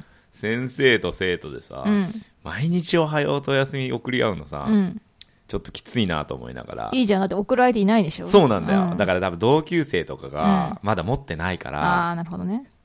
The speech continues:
Speaker 1: おそらくやり取りしてんだろうなと思いながらね。
Speaker 2: うん。
Speaker 1: まあ、今のところ付き合ってるんですけど。
Speaker 2: いや、いいじゃないですか。
Speaker 1: まあね、
Speaker 2: うん。
Speaker 1: その身近に大人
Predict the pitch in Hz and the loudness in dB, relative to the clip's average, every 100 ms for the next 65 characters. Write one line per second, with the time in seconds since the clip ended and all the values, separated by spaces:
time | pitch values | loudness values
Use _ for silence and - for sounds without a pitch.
0 | _ - - - - - 76 80 73 71 | _ -20 -20 -20 -20 -14 -8 -6 -6 -8
1 | 73 76 80 76 78 71 85 80 69 73 | -8 -4 -6 -4 -8 -6 -6 -4 -6 -2
2 | 98 98 80 90 90 90 90 92 92 - | -2 -2 -2 -2 -2 -4 -6 -4 -4 -6
3 | - - 95 85 92 98 92 85 85 - | -12 -6 -2 -2 0 -2 0 -2 -4 -4
4 | 101 90 - 69 53 - - 60 62 - | -2 -2 -2 -12 -12 -16 -14 -14 -14 -18
5 | _ _ _ - 190 185 226 233 196 190 | _ _ _ -6 -4 0 2 4 2 -4
6 | - - 175 190 _ - 95 92 78 92 | -14 -14 -14 -14 _ -4 0 2 2 2
7 | 104 101 175 - - 82 82 95 104 117 | 4 4 0 -12 -16 -12 -8 -6 -4 0
8 | 123 117 110 | 2 2 2